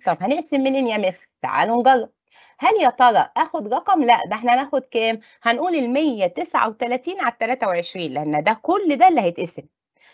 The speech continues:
طيب لما أجي أقسم، أقسم إزاي؟ طبعا عمري ما أقسم واحد، إحنا فوق قسمنا اللي على اليسار.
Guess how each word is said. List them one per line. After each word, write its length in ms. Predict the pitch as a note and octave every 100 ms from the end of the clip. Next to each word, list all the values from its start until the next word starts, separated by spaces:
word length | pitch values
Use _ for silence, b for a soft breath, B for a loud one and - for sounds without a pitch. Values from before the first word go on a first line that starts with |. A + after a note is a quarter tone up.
| b
طيب 220 | F3+ E3+
لما 200 | G#3 B3
أجي 100 | C#4
أقسم، 360 | C4+ B3 - A#3+
أقسم 420 | A#3+ B3 A3+ A#3
إزاي؟ 300 | A3 F#3 G3
طبعا 380 | G3 E3 D#3+ D#3+
عمري 300 | E3+ D#4 E4+
ما 80 | C#4
أقسم 340 | - - B3+
واحد، 420 | C#4+ E4+ A#3+ F#3+ F3+
إحنا 200 | - F3+
فوق 320 | - G#3 A3
قسمنا 500 | A3 G3 C4+ C#4+ C#4
اللي 120 | C4
على 160 | C4 C#4
اليسار. 380 | C#4+ E4 E4